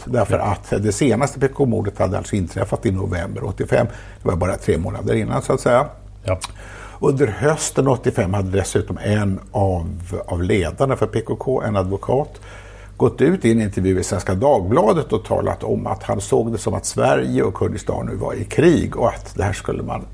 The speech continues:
Speaker 1: ta itu med. Vilket man ju, om man vill, kan tolka som hot om olagligheter.
Speaker 2: Vad var anledningen till det uttalandet?
Speaker 1: Ja, det var, det var ju i samband med att, eh, Sverige upprätthöll kommunarresten.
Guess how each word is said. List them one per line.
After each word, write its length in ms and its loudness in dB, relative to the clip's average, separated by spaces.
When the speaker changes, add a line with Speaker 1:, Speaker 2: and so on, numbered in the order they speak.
Speaker 1:
ta 180 2
itu 300 -2
med. 240 -6
Vilket 440 2
man 160 0
ju, 60 -2
om 120 -4
man 200 -2
vill, 400 -2
kan 220 -2
tolka 640 -2
som 240 4
hot 380 0
om 160 2
olagligheter. 1000 -2
Speaker 2:
Vad 200 2
var 220 4
anledningen 400 2
till 100 -2
det 80 2
uttalandet? 480 -2
Speaker 1:
Ja, 80 2
det 180 2
var, 540 4
det 100 4
var 160 4
ju 80 4
i 60 2
samband 720 0
med 640 0
att, 520 0
eh, 180 2
Sverige 340 2
upprätthöll 880 2
kommunarresten. 1000 0